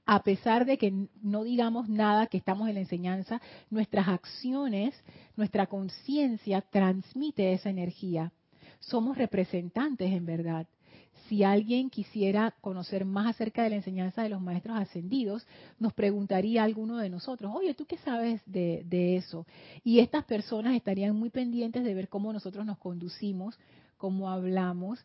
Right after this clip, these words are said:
cómo enfrentamos nuestros problemas di-, eh, de la vida, las situaciones difíciles, porque las personas buscan ejemplos. Yo busco un ejemplo, todos buscamos un ejemplo. Eso es algo que, que tiene que ver con, no sé, con la forma en que los seres humanos operamos.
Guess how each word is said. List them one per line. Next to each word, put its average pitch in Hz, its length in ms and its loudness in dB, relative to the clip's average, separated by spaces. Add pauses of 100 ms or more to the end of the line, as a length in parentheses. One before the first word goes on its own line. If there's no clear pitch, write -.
(260)
cómo 202 180 0
enfrentamos 190 520 0
nuestros 202 340 -4
problemas 180 460 0
di-, 185 260 -2
eh, 185 120 0
de 170 120 2
la 165 140 0
vida, 202 440 0 (220)
las 202 140 0
situaciones 190 520 -4
difíciles, 196 680 -4 (340)
porque 226 300 2
las 208 200 4
personas 240 420 -4
buscan 269 300 -2
ejemplos. 214 640 -2 (200)
Yo 254 200 -2
busco 302 260 -2
un 196 100 -4
ejemplo, 175 580 -4 (240)
todos 320 220 0
buscamos 208 420 0
un 202 100 -2
ejemplo. 185 520 -2
Eso 233 300 -4
es 240 180 0 (320)
algo 226 300 4
que, 196 180 0 (100)
que 202 120 2
tiene 214 240 -4
que 208 100 0
ver 190 180 -2
con, 208 560 -8
no 226 80 -4
sé, 403 200 -12
con 202 160 -6
la 190 100 0
forma 254 380 -4
en 311 80 -6
que 214 80 -4
los 196 120 -6
seres 233 200 -4
humanos 208 340 -4
operamos. 175 580 -4